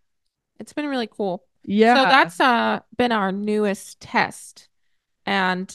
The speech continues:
Speaker 1: again, it's really been working well. And it's been a complete eye-opener for me, at least. And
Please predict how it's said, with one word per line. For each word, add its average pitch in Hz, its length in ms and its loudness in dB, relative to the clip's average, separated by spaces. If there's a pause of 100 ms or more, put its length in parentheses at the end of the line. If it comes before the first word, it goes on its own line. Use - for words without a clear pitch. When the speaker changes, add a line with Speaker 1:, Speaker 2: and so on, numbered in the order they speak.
(120)
Speaker 1:
again, 190 280 -6
it's - 260 -12
really 190 340 -4
been 196 220 -6
working 185 360 -6
well. 254 640 -2
And 190 140 -4
it's 185 220 -6 (100)
been 196 220 -4
a 185 60 -6
complete 233 460 -6
eye-opener 190 520 -2
for 170 180 -12
me, 185 240 -6
at 240 160 -4
least. 240 460 -10 (520)
And 180 680 -4